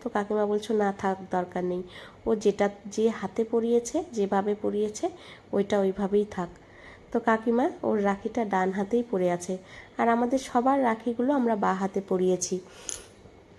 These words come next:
আর কাকিমা বলছে, "দেখো, তোমরা সবাই আমাকে রাখি পরিয়েছ, সেটা এক হাতেই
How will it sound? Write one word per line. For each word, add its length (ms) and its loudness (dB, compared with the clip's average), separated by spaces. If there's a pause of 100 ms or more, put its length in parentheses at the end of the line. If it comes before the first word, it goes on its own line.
(300)
আর 120 2
কাকিমা 400 2
বলছে, 420 2
"দেখো, 300 2 (480)
তোমরা 320 4
সবাই 380 0
আমাকে 300 0
রাখি 300 0
পরিয়েছ, 420 0 (480)
সেটা 280 -2
এক 260 2
হাতেই 280 0